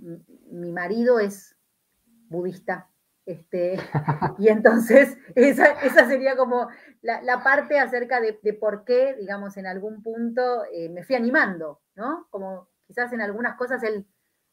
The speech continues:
Speaker 1: me fue acompañando y, y, y fuimos compartiendo algunos interrogantes, este, y, y fui leyendo, y, y quizás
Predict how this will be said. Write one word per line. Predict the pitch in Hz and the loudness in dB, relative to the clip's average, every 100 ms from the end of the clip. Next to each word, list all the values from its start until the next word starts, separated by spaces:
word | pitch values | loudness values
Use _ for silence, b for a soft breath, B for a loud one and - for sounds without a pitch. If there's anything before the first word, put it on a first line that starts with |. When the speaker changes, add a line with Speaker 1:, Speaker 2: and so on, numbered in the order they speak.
| _ | _
Speaker 1:
me | 190 185 | -14 -6
fue | 214 | -4
acompañando | 208 202 185 208 247 262 254 214 180 | -2 -4 -4 -2 2 2 2 0 -2
y, | 165 170 | -6 -12
y, | 185 170 165 165 - | -12 -10 -10 -12 -16
y | 165 | -14
fuimos | 196 196 | -8 -6
compartiendo | - 190 180 175 202 202 | -6 -6 -6 -6 -6 -4
algunos | 175 185 190 185 | -6 -6 -10 -12
interrogantes, | 175 170 180 190 226 240 233 233 226 220 - | -12 -6 -4 0 2 0 -2 -4 -6 -8 -16
este, | 170 156 _ 160 156 156 - - _ _ _ _ _ - | -16 -16 _ -10 -10 -10 -14 -20 _ _ _ _ _ -16
y, | 190 175 170 160 156 156 156 151 - _ _ _ _ _ _ _ | -12 -8 -6 -6 -8 -10 -12 -14 -20 _ _ _ _ _ _ _
y | 170 | -10
fui | - 254 | 0 2
leyendo, | 226 - 320 277 220 208 240 180 | 2 4 4 4 4 2 0 -8
y, | 175 180 175 175 180 | -12 -10 -10 -10 -12
y | - | -10
quizás | 175 254 294 285 | -2 4 4 2